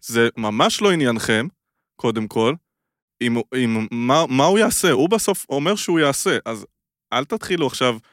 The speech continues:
אה, לשאול יותר מדי שאלות, וגם להתלבט בשבילו, וגם צריך לזכור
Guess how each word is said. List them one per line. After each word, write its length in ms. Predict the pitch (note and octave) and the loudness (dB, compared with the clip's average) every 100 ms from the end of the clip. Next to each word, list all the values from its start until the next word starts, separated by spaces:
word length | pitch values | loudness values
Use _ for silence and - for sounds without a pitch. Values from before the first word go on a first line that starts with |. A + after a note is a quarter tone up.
| _ _ _ | _ _ _
אה, 380 | - A#2 A2 A2 | -2 2 4 2
לשאול 360 | G#2+ A2 C3 C3 | 0 -2 0 0
יותר 200 | B2+ B2+ | 0 0
מדי 260 | B2 A#2+ A#2+ | -2 0 0
שאלות, 380 | - A2 D3 F3+ | 0 0 0 2
וגם 260 | C#3+ B2+ | 2 2
להתלבט 420 | C3 B2 C3 C3 D3+ | 0 -2 -2 -2 -4
בשבילו, 480 | D#3+ B2 A2+ G#2+ B2+ - _ _ | -8 -6 -4 -2 -6 -12 _ _
וגם 260 | A2+ A#2+ A#3 | -2 0 0
צריך 220 | D3+ D#3 | 0 -4
לזכור 440 | D3 - G3+ G#3+ | -6 -4 -2 -2